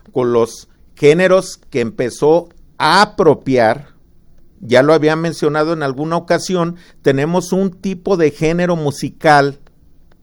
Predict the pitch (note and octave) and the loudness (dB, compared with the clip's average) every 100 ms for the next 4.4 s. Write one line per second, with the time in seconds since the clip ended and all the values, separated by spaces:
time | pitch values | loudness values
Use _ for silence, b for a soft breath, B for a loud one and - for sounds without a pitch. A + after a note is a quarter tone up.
0 | - - - _ _ _ _ - _ _ | -20 -20 -20 _ _ _ _ -20 _ _
1 | - - D3+ C#3+ C#3 F3+ F3 G#3 G3 - | -4 2 2 2 2 4 4 4 2 2
2 | C3+ - D3 D#3 F3 D#3+ B2 B2 C#3 D3 | -2 2 4 4 4 2 -2 0 0 0
3 | E3 D#3 D3+ E3+ E3+ D3+ C3+ A#2+ - E3 | 0 0 0 -2 -4 -4 -2 -4 -4 -4
4 | D#3 C#3+ E3 | -2 -4 -6